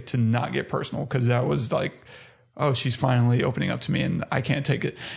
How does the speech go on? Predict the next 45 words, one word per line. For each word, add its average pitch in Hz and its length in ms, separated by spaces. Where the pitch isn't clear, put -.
And 233 80
that's - 220
kind 180 240
of 160 100
an 160 100
interesting 143 520
symbolism 123 540
of 110 300
Rose, 131 480
right? 131 220
It's, 127 220
it's - 180
thorny 135 560
and, 123 380
you 123 180
know, - 140
it 123 100
blooms 123 540
in 113 360
its 120 200
own 127 140
specific 117 380
way. 120 340
And 117 120
I've 113 60
always 117 220
kind 123 180
of 113 60
attached 113 420
to 131 100
the 123 120
idea 113 380
of - 300
the 131 140
rose 123 260
in 113 60
the 110 80
concrete. 139 460
Like, 139 200
it's - 280
this - 240
thing 127 260
that, 123 180
you 127 140
know, 131 280